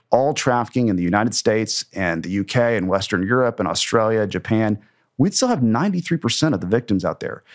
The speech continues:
which means we really can't impact trafficking at scale if we're not impacting traffickers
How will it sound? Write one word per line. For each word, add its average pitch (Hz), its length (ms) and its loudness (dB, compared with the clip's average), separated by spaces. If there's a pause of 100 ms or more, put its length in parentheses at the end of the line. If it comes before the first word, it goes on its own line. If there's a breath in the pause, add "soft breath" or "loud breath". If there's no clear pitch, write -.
(180 loud breath)
which - 160 0
means 127 160 0
we 131 80 2
really 135 260 0
can't - 420 -2
impact 120 480 0
trafficking 104 520 0
at 73 80 -4
scale 120 560 0 (260 soft breath)
if 104 160 0
we're 117 80 4
not - 160 0
impacting 98 420 -2
traffickers 92 520 0